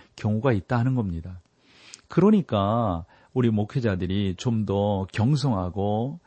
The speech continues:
좀 더 소-, 아주 그 최선을 다해서 하나님 앞에서 온전히 세워지기를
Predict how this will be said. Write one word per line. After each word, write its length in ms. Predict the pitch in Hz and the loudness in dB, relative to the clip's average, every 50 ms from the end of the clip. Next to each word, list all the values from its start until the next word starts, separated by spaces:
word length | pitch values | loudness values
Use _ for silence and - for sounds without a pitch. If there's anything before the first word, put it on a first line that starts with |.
| - - - - _ _ | -20 -20 -20 -20 _ _
좀 380 | - - - - 180 180 185 175 | -14 -8 -4 -2 0 0 0 0
더 460 | 135 131 123 123 127 127 117 110 104 104 | 2 2 2 2 2 2 0 0 0 -2
소-, 360 | - - - - - 170 160 - - - _ _ | -4 -6 -8 -6 -6 -8 -8 -8 -12 -20 _ _
아주 300 | - 110 110 127 127 117 | -8 -8 -6 -4 -2 0
그 340 | 117 120 120 120 120 117 120 - - - - _ _ | 2 2 2 2 2 0 -2 -6 -12 -18 -20 _ _
최선을 460 | - - - - - - 254 220 175 | -16 -12 -12 -6 0 2 2 4 4
다해서 580 | 131 113 95 92 95 92 - - 117 107 101 - - - - _ | 2 2 0 0 0 0 0 0 0 0 -2 -4 -10 -18 -20 _
하나님 360 | - - 147 127 117 113 107 | -4 -2 0 2 2 2 2
앞에서 320 | 98 95 - - 104 107 | 2 0 0 -2 -2 -2
온전히 420 | 98 98 98 92 92 92 92 92 92 | 0 0 0 0 0 0 0 -2 -4
세워지기를 720 | - - - 190 180 160 131 123 107 104 95 110 120 | -4 -4 0 2 2 2 2 0 0 0 2 2 0